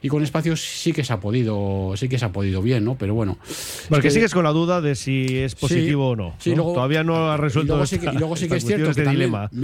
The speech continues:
Speaker 1: me, con, por Valverde, sobre todo, me sorprende que sea tan pronto, en, ya en febrero, porque él siempre ha dejado estas cosas para más adelante, pero sí que es cierto, bueno, que por, del otro lado es positivo, porque, bueno, también se pueden tomar decisiones con, con más proyección y más, y más a largo plazo, ¿no?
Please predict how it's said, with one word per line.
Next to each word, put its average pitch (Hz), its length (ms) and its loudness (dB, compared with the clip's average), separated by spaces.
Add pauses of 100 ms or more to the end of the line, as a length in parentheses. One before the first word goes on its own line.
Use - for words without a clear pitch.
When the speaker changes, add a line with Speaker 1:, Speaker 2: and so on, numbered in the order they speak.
(140)
Speaker 1:
me, - 100 -20
con, 135 160 -4
por 135 200 -4
Valverde, 160 340 0
sobre 175 160 -2
todo, 196 160 0
me 147 80 -2
sorprende 165 360 -2
que 160 100 -4
sea 165 120 -2
tan 156 160 -2
pronto, 175 460 0
en, 123 320 -2
ya 127 260 0
en 143 80 0
febrero, 151 320 0
porque 117 160 -2
él 127 80 0
siempre 139 840 0 (360)
ha 120 60 -2
dejado 147 200 0
estas 147 200 -2
cosas 156 240 0
para 131 220 2
más 139 160 -2
adelante, 156 440 0 (360)
pero 107 120 0
sí 127 120 -2
que 135 80 4
es 120 60 2
cierto, 147 180 2
bueno, 147 180 0
que 113 160 0
por, 107 320 -2
del 107 240 0
otro 131 220 2
lado 147 100 2
es 147 60 -2
positivo, 147 400 0
porque, 120 160 -2
bueno, 127 220 0
también 113 220 0
se 120 120 -2
pueden 135 220 0
tomar 113 440 0 (460)
decisiones 131 480 2
con, 127 240 0
con 113 120 0
más 123 180 0
proyección 131 420 0
y 135 40 2
más, 135 200 0
y 113 100 2
más 127 180 2
a 117 40 0
largo 92 180 -2
plazo, 113 320 -2
¿no? 113 120 -4